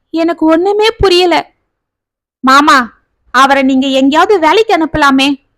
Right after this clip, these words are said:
நான் அனுப்பாமலாமா? நான் ஏதாவது பண்ணி அவனை வேலைக்கு அனுப்புனா அவன் கூட்டாளிங்க எல்லாம் அவன் மண்டைய கழுவி கூட்டியாந்துடுறாங்க. நீ பெரிய பணக்காரன், நீ எதுக்குடா ஒருத்தர்கிட்ட கையை கட்டி வேலை பார்க்கணும்? பேசாம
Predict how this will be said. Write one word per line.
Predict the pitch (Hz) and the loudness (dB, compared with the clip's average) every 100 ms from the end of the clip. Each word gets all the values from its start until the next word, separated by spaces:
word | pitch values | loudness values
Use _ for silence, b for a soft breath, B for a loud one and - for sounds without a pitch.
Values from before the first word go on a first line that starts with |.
| _ _ _ _ _ _ - | _ _ _ _ _ _ -6
நான் | 262 262 | 0 2
அனுப்பாமலாமா? | 262 277 294 311 302 294 269 262 277 302 _ _ _ _ _ 339 | 2 0 0 0 0 0 0 0 -2 -4 _ _ _ _ _ -2
நான் | 349 339 | 0 2
ஏதாவது | 339 349 370 427 | 2 4 2 2
பண்ணி | - 339 381 | -2 -2 0
அவனை | 349 320 | 0 2
வேலைக்கு | 277 285 359 - | 0 0 0 -2
அனுப்புனா | 277 269 269 269 262 240 _ - | -2 0 0 2 0 -2 _ -2
அவன் | 302 330 | 2 2
கூட்டாளிங்க | 320 370 381 370 349 302 | 0 -2 0 0 0 -2
எல்லாம் | 277 285 294 262 247 | -2 0 0 0 -2
அவன் | - 302 285 | 0 2 2
மண்டைய | 277 302 370 | 0 0 0
கழுவி | 330 277 285 294 269 | 0 -2 -2 -2 -4
கூட்டியாந்துடுறாங்க. | 269 302 320 302 277 262 254 240 240 - _ _ _ _ - | -4 -4 -2 0 2 0 -2 -2 -2 -6 _ _ _ _ -6
நீ | 339 | -4
பெரிய | - 320 330 370 | -2 -2 0 0
பணக்காரன், | 381 311 320 330 285 277 339 330 _ _ - | 0 0 0 0 0 0 -4 -8 _ _ -10
நீ | 370 415 | -4 -2
எதுக்குடா | 403 415 440 440 | 0 -2 0 2
ஒருத்தர்கிட்ட | 403 320 - 320 311 285 339 | 2 0 -2 -6 -4 -4 -2
கையை | 285 302 349 | -2 -2 -4
கட்டி | 349 330 | -6 -6
வேலை | 285 269 294 | -2 0 0
பார்க்கணும்? | 302 285 269 269 311 302 _ _ _ - | 0 -2 0 2 2 0 _ _ _ -4
பேசாம | 370 381 415 370 392 | -2 0 2 2 2